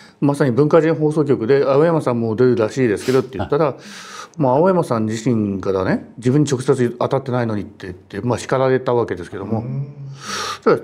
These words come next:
Speaker 1: 余計書きにくくなりますよね。
Speaker 2: あ、はい。
Speaker 3: なるほどね。
Speaker 2: はい。まあ、確かにですね、青山さん、えー、個性ある方ですしね。
Speaker 3: まあ、超人ですから。
Speaker 2: はい、はい。
Speaker 3: ええ、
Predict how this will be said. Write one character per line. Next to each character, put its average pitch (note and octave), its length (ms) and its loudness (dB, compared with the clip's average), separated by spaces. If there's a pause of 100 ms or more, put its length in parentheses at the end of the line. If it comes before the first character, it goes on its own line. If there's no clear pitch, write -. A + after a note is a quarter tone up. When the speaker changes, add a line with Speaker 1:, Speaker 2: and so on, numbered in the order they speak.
Speaker 1:
余 C3 200 4
計 A3 180 4
書 D3+ 100 2
き F3+ 100 0
に G3 120 6
く - 100 -8
く - 80 4
な G#2+ 80 0
り F#2 80 -10
ま E2 80 -14
す - 40 -10
よ G#2 80 -4
ね。 F2 100 -6
Speaker 2:
あ、 - 20 -8
は G2 120 -2
い。 - 20 0
Speaker 3:
な A2+ 100 0
る A2 80 -4
ほ G#2+ 100 -8
ど B2 60 -2
ね。 E3 60 -6
Speaker 2:
は D#3+ 40 -6
い。 - 40 -16 (600)
ま G#2+ 120 0
あ、 E2+ 40 -8
確 - 240 -2
か F#2+ 80 -2
に F2 60 -4
で D#2+ 60 -10
す D3 100 -2
ね、 C3+ 60 2
青 G#2+ 160 2
山 B2+ 160 0
さ G#2+ 120 0
ん、 G2 160 -6
え F2 460 -2
ー、 - 180 -18
個 - 140 -2
性 F2+ 380 -2 (380)
あ - 80 0
る - 60 -2
方 G2 220 -2
で F2 120 -6
す - 80 -14
し F#2 120 -8
ね。 F2+ 300 -4
Speaker 3:
ま D#3 80 2
あ、 - 60 -2
超 A#3+ 260 4
人 G#3 160 0
で G3+ 100 4
す G3+ 80 -4
か - 80 0
ら。 - 60 2
Speaker 2:
は E3+ 80 2
い、 - 100 -4
は B2+ 80 -6
い。 - 40 -2
Speaker 3:
え - 240 -4 (220)
え、 A2 340 2